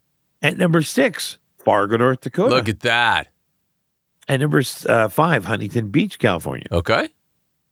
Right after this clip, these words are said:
Speaker 1: Four, Fremont, California. Number three, Madison, Wisconsin. Then number two is Irvine, California.
Speaker 2: A lot
Speaker 1: And
Speaker 2: of
Speaker 1: one is Plano,
Speaker 2: Californians.
Speaker 1: Texas.
Speaker 2: A lot of Texases and Californias in there.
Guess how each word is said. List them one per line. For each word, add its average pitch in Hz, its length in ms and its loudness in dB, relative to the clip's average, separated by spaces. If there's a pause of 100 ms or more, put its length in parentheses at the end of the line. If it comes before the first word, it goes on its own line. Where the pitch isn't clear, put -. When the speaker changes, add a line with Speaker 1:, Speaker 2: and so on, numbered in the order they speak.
(220)
Speaker 1:
Four, 131 340 2
Fremont, 139 720 -2 (200)
California. 135 680 0 (920)
Number 107 220 -2
three, 127 260 -2
Madison, 117 640 0
Wisconsin. 110 720 0 (1200)
Then 107 140 0
number 98 220 2
two 117 180 0
is 104 120 0
Irvine, 90 400 0
California. 80 560 -6
Speaker 2:
A - 20 0
lot 110 160 2
Speaker 1:
And 85 120 0
Speaker 2:
of 87 60 0
Speaker 1:
one 104 160 2
is 82 80 -2
Plano, - 200 0 (100)
Speaker 2:
Californians. 147 200 2
Speaker 1:
Texas. - 500 -4
Speaker 2:
A - 40 -6
lot 107 80 0
of 110 60 -8
Texases 143 600 -2
and 113 100 0
Californias 123 760 0
in 71 120 -6
there. 57 200 -6